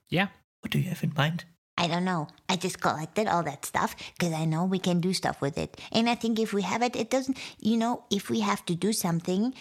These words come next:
Speaker 3: we should be prepared and have whatever we can do.
Speaker 2: Yes.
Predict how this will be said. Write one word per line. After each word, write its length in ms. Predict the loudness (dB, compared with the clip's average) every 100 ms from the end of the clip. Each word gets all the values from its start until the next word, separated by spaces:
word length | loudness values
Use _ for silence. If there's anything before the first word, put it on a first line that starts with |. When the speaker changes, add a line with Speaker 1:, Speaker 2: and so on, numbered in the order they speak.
| -14 -20 _ -2
Speaker 3:
we 120 | 0
should 280 | 2 0 2
be 120 | 0
prepared 460 | 2 0 2 2 2
and 120 | 2
have 180 | 0 2
whatever 400 | 2 2 2 2
we 140 | 2 -2
can 260 | 0 2
do. 380 | 2 2 0 -4 -2
Speaker 2:
Yes. 360 | -2 -2 -4